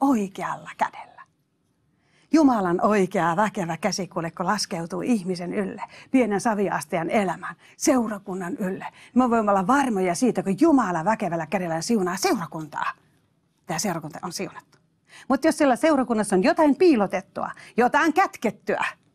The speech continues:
niin kuin ikävä kyllä, ikävä kyllä voi sanoa, tänä päivänä on seurakunnissa piilossa ja kätkössä asioita, joita ajatellaan, että sitä ei kukaan tiedä. Jopa niin, että joku pitää toisen vaimoa.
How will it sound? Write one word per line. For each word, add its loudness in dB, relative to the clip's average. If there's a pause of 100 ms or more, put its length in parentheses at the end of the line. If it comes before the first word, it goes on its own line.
(800)
niin 4
kuin 2
ikävä 2
kyllä, -4 (560)
ikävä 0
kyllä 0
voi -6
sanoa, -6 (300)
tänä 0
päivänä -6
on -4 (180)
seurakunnissa -4 (260)
piilossa 2 (180)
ja -2
kätkössä -6
asioita, -6 (320)
joita 2
ajatellaan, -2
että -12
sitä -2
ei -12
kukaan -8
tiedä. -12 (1500)
Jopa 2
niin, 4
että 2
joku 2
pitää 2
toisen 2
vaimoa. 2